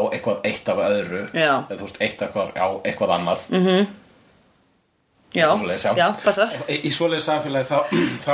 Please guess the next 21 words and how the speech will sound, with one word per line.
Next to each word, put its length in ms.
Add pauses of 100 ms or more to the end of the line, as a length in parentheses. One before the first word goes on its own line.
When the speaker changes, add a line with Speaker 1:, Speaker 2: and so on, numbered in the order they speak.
Speaker 1:
er, 240 (180)
þá 180
er, 280
þú 200
veist, 240
uh, 600 (380)
þá 180
er 320
hu-, 280
hugmyndin 560
um 100
opinbert 280
samband 300
fríki 580
fyrir 300
mörgum 420
og, 160
og 140
kalla 480
fram 260
ennþá, 340